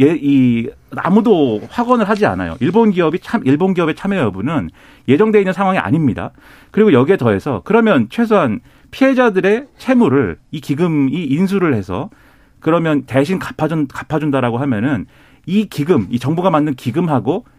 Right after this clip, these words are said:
일본 정부 간의 채무가 그럼 발생하는 거잖아요. 채무를 인수했기 때문에. 그런데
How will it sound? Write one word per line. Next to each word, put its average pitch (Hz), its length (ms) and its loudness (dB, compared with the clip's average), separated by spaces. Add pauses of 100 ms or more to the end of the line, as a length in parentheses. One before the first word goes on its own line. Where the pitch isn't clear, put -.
(120)
일본 196 400 2
정부 160 240 -2
간의 147 160 2
채무가 202 340 0
그럼 127 160 0
발생하는 127 440 0
거잖아요. 87 340 -6
채무를 190 300 0
인수했기 156 360 -2
때문에. 87 560 -6 (400)
그런데 175 420 0